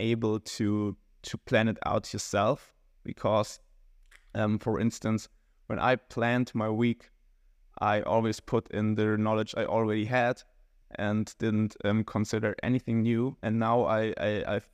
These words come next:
done workouts I've never done before, like zone three, four, five in combinations I, I don't even know existed. Um, as I already mentioned, my bike time increased a lot. This was a big learning, and this is only happening when you're,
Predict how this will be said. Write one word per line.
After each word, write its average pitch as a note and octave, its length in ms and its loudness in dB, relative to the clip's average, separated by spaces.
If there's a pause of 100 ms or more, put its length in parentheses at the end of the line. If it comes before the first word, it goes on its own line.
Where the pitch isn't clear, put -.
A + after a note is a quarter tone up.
(160)
done A2 340 2
workouts A2+ 480 0
I've - 260 -4
never A#2 360 2
done G#2+ 240 0
before, G#2 360 0
like A2 240 0
zone A2 540 0
three, A#2 300 0
four, A2 280 -2
five A2+ 480 -2
in A2 140 0
combinations A2 840 -2
I, A2 280 0 (640)
I G2+ 220 -2
don't A2+ 400 0
even A2+ 240 2
know A2+ 180 2
existed. - 720 -2 (480)
Um, G#2+ 480 0 (260)
as G#2 220 2
I - 60 -2
already G#2+ 200 4
mentioned, A2 300 0
my G#2 80 -2
bike A2 240 0
time A#2 320 0
increased A2+ 480 -2
a A2 60 -2
lot. A2+ 260 2
This - 180 -8
was G2+ 200 -6
a - 20 -6
big - 300 -6
learning, A2 380 -2 (420)
and G#2+ 120 -2
this A2 160 -4
is - 160 -10
only A2 280 0
happening G#2+ 480 -2
when G#2+ 180 0
you're, G#2 240 2